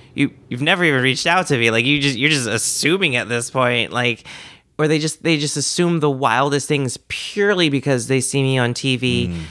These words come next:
Speaker 1: or, like, have an action figure. It's like they just think I'm unreachable now, which is, like, flattering because it's kinda, like, the reverse of <laughs> where we were before all this started.
Speaker 2: Mm.
Speaker 1: Um,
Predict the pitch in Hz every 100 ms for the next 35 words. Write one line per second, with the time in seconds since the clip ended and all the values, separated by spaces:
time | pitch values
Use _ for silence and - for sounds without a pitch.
0 | - - 131 107 - - 143 120 117 131
1 | - 131 117 127 120 117 104 95 127 117
2 | 123 123 135 127 123 120 98 - 131 131
3 | 123 139 143 113 117 110 101 95 - -
4 | - - _ _ - 151 - 151 127 147
5 | 131 - - - 117 123 165 208 349 392
6 | 392 _ _ - - - 160 151 139 -
7 | 156 139 131 123 - - 127 139 131 120
8 | 113 131 135 160 - - 156 147 175 180
9 | 160 165 165 170 170 156 - 143 151 160
10 | 170 - 175 196 202 - 294 - 180 170
11 | 151 - _ 147 143 139 135 127 123